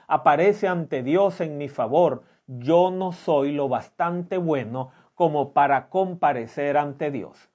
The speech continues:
Necesito un sacerdote. ¿Necesito yo un sacerdote terrenal como los judíos necesitaban un sacerdote terrenal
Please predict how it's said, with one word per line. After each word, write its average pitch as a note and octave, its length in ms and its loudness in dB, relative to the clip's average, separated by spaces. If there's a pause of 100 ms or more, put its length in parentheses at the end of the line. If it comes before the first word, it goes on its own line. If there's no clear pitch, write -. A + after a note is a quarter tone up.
(200)
Necesito E3+ 760 -2
un C#3 100 -4
sacerdote. B2+ 800 -4 (460)
¿Necesito D3 720 -2
yo D3 180 0
un F3+ 120 0
sacerdote C#3 760 -2
terrenal A#2 760 0
como A2+ 280 -6
los G#2+ 160 -6
judíos D3+ 640 -2 (240)
necesitaban C#3+ 1000 0 (260)
un F#3 220 -4
sacerdote D#3 800 -2
terrenal C#3 720 0